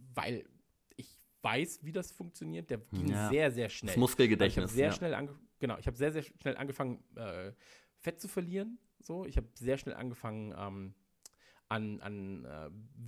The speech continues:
Speaker 1: Weite zu gewinnen beim Laufen, an Dauer
Speaker 2: Mhm.
Speaker 1: zu gewinnen. Es ging mir nie um Schnelligkeit beim Laufen.
Speaker 2: Ja.
Speaker 1: Also es war immer ein sechs dreißiger, Sechser Pace, äh,
Speaker 2: Mhm.
Speaker 1: sechs dreißig am Anfang und dann irgendwann ein Sechser Pace und dann fünf dreißiger Pace. Aber viel, viel schneller wurd's dann auch nicht.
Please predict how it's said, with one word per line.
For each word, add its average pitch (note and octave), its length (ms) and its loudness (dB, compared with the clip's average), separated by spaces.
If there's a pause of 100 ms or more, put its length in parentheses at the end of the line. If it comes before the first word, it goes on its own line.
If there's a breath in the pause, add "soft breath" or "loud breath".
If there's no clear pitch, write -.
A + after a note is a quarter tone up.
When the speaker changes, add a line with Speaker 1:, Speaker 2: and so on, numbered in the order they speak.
Speaker 1:
Weite E3+ 420 4
zu - 220 -8
gewinnen B2+ 440 -2
beim F3+ 160 0
Laufen, F3 360 -4
an A2+ 120 -4
Dauer B2+ 300 4
Speaker 2:
Mhm. F#2 60 2
Speaker 1:
zu A2+ 120 -2
gewinnen. D#3+ 360 -6
Es C#3 100 -8
ging C#3 140 -4
mir C#3 100 4
nie E3 140 -2
um E3 80 -6
Schnelligkeit F3+ 640 -4
beim F3+ 160 -6
Laufen. F3+ 380 -6 (300 loud breath)
Speaker 2:
Ja. G#2+ 100 2
Speaker 1:
Also A#2 160 0
es A#2+ 120 -6
war B2 120 4
immer C#3+ 160 2
ein C3 160 0
sechs B2 260 -4
dreißiger, C3 540 0
Sechser D3+ 400 -2
Pace, C#3+ 460 -4
äh, B2 120 -6
Speaker 2:
Mhm. - 20 -6
Speaker 1:
sechs A2+ 360 4
dreißig D3+ 420 -2
am B2 80 -8
Anfang D3+ 320 -2
und B2+ 100 -6
dann B2 120 -2
irgendwann A#2+ 240 -4
ein G#2 40 -10
Sechser C3+ 280 -6
Pace C#3 260 -8
und B2+ 80 -6
dann A2 140 -6
fünf A#2+ 200 -8
dreißiger C#3 380 -6
Pace. D3+ 320 -10 (260 loud breath)
Aber B2 160 2
viel, D#3+ 220 0
viel D#3+ 140 -6
schneller A2 300 -2
wurd's G2 160 -8
dann G2 120 -12
auch G2+ 100 -18
nicht. - 160 -18